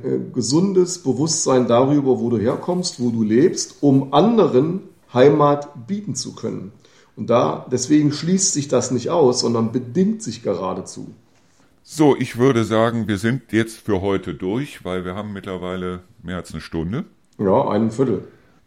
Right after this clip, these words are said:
Speaker 2: Ich bedanke mich bei dir. Das war heute mal eine sehr kontroverse Diskussion, aber ich fand sie richtig gut.
Speaker 1: Ja, das
Speaker 2: Ich fand sie richtig
Speaker 1: Ja,
Speaker 2: gut.
Speaker 1: danke, das geht mir genauso und das gehört ja dazu, ne? Deswegen tauschen wir uns ja aus. Wenn wir alles, wenn wir
Speaker 2: Ja,
Speaker 1: alles
Speaker 2: eben.
Speaker 1: unbesprochen,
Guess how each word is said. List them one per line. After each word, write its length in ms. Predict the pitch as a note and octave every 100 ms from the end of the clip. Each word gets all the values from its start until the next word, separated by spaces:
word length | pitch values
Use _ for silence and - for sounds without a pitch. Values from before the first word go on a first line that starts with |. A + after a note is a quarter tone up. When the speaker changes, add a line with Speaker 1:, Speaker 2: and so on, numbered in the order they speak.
| _
Speaker 2:
Ich 200 | C3+ - -
bedanke 420 | F#2 G2+ D3 C3
mich 240 | F#2+ -
bei 140 | F2 E2+
dir. 220 | F2+ C3
Das 180 | A2 -
war 160 | A2+
heute 200 | A#2 A2
mal 140 | G2+ G#2
eine 120 | G2+
sehr 160 | F#2+ G#2
kontroverse 680 | A#2+ G#2+ G2 G#2 D3+ E3+ D3+
Diskussion, 540 | D3+ - C#3 C#3 A#2+
aber 140 | G2
ich 80 | G#2
fand 180 | A#2 A2
sie 80 | F#2+
richtig 320 | G2 F#2 -
gut. 240 | - - -
Speaker 1:
Ja, 160 | A2 F#2
das 300 | G2 - -
Speaker 2:
Ich 80 | -
fand 260 | - C#2+
sie 120 | - C#2
richtig 460 | B2 D#3+ - C3
Speaker 1:
Ja, 80 | A#2+
Speaker 2:
gut. 180 | F#2+ G2+
Speaker 1:
danke, 220 | A#2 B2+
das 160 | G2 -
geht 160 | B2
mir 100 | A#2+ G#2
genauso 380 | G2+ A2 C3
und 60 | B2+
das 160 | A2 A2
gehört 180 | A2 A#2
ja 60 |
dazu, 360 | A2 G#2+ D#3 B2+
ne? 120 | F#2 F#2+
Deswegen 360 | F#2+ A2 A2
tauschen 340 | C3 C3+ - G2+
wir 60 |
uns 200 | G2 F2+
ja 80 | G2
aus. 380 | F#2 F#2 F#2 -
Wenn 160 | C3 D3
wir 120 | D3
alles, 380 | D3 D#3+ - C#3
wenn 140 | C3
wir 100 | B2+
Speaker 2:
Ja, 60 | A#2+
Speaker 1:
alles 220 | C3+ D3
Speaker 2:
eben. 80 | -
Speaker 1:
unbesprochen, 800 | D#3+ D#3 C#3+ - C3 D3 D#3+